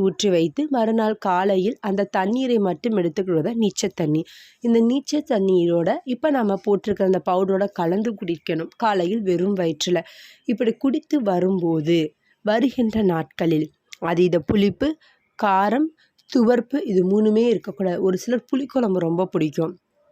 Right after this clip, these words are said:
இன்னும் ஒரு சிலருக்கு அந்த தக்காளி வாடை சேர்த்துக்கிட்டே இருக்கணும். இது ரெண்டுமே ஆகாதுங்க. அதுல முக்கியமா நான்வெஜ்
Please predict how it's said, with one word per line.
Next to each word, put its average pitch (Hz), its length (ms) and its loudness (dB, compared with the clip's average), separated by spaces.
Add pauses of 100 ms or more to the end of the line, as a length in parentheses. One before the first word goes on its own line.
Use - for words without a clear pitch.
(280)
இன்னும் 226 220 2
ஒரு 202 100 -2
சிலருக்கு 214 260 -2
அந்த 233 100 -2 (120)
தக்காளி 247 400 -4
வாடை 180 260 0
சேர்த்துக்கிட்டே 175 500 -2
இருக்கணும். 156 320 -8 (140)
இது 170 80 2 (100)
ரெண்டுமே 190 380 0 (180)
ஆகாதுங்க. 156 480 -4 (680)
அதுல 254 340 2
முக்கியமா 208 400 0 (140)
நான்வெஜ் 190 440 -2